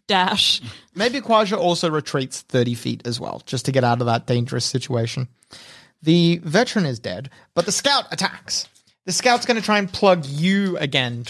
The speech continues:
Speaker 2: Ooh. The scout is not a hardened warrior. A morale. No, the scout turns tail and sprints away.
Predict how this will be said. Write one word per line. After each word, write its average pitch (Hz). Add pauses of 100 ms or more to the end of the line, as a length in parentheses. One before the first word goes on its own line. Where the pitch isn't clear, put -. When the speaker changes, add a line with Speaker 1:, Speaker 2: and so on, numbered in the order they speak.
Speaker 2:
Ooh. 240 (600)
The 190
scout -
is 180
not 196
a 185
hardened 170
warrior. 143 (1200)
A 139
morale. 214
No, 202 (120)
the 202
scout 247
turns 226
tail 196
and 175
sprints -
away. 127